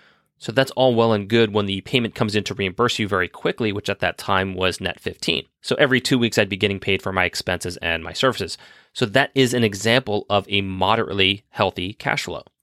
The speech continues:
but it's only predicated on that consistent pay period. If the money stops coming in every two weeks, you can quickly run into trouble. So for all of you employees out there who get paid bi-weekly, all you have to do is imagine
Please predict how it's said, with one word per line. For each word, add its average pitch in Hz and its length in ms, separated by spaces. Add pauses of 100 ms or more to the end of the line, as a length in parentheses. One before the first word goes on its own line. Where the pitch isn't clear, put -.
(180)
but 110 120
it's - 160
only 151 240
predicated 104 640
on 95 220
that 85 200
consistent - 500
pay 113 200
period. - 380 (480)
If 104 120
the 117 100
money 123 180
stops - 320
coming 113 240
in 107 100
every 101 180
two 110 200
weeks, 98 320
you 98 100
can 104 140
quickly 131 340
run 95 220
into 87 160
trouble. - 460 (240)
So 113 180
for - 160
all 110 240
of 110 80
you 110 80
employees 101 380
out 95 140
there 95 100
who 101 100
get 92 200
paid 90 340
bi-weekly, 87 580
all 117 140
you 143 60
have 127 100
to 117 80
do 107 140
is 101 300
imagine 101 580